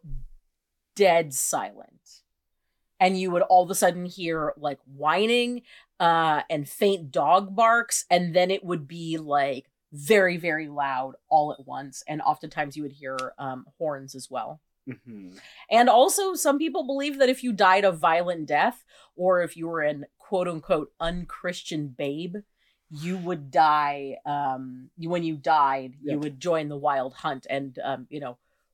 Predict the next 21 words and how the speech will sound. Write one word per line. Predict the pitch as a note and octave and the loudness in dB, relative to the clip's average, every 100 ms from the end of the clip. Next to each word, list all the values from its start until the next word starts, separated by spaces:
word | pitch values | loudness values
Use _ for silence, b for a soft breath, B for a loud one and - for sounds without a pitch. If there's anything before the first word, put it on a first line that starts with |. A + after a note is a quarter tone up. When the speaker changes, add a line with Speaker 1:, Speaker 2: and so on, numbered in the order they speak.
| - | -14
Speaker 1:
roam | C#3+ E3 D3+ D3 C#3+ C#3 C3+ | -2 0 0 -2 -6 -10 -10
the | D#3 | -2
lands | D3 C#3 C3+ C3+ | 0 -2 -6 -8
on | - C#3 C3+ C3+ _ - | -6 -6 -8 -14 _ -10
eight-legged, | D#3+ C#3+ - D3+ C#3+ C3+ C3+ B2+ - | -8 -8 -8 -6 -4 -6 -14 -12 -8
uh, | C#3 C3+ C3 - | -6 -4 -6 -8
horses | E3 D#3 C#3 - - _ | -12 -8 -10 -10 -12 _
forever. | _ - D#3+ A#2 C#3 B2+ A#2 _ _ _ C#3+ | _ -10 -6 -2 -4 -6 -14 _ _ _ -4
Speaker 2:
Yeah, | C#3 A#2 - _ _ - | -4 -4 -12 _ _ -10
yeah. | B2 G2+ _ _ _ - | -10 -10 _ _ _ 0
That's, | E3 G3 - | 2 2 4
um, | A#3 G#3+ G#3+ G#3+ G#3+ G3+ _ _ _ _ _ _ _ _ _ _ - _ _ - | 6 8 8 6 -2 -6 _ _ _ _ _ _ _ _ _ _ -20 _ _ -16
that's | - | -10
a | |
bit | F#3+ F#3 | -10 -8
much. | C#3 A#2 - - - _ _ - | -10 -12 -16 -18 -20 _ _ 4
Also, | G3 G#3 F3 D3+ C#3 C3 | 6 10 10 10 8 6
being | C#3 G3+ | 4 4
in | G#3 | 4
a | G3 | 2
place | - G3+ F#3 - | 4 4 4 0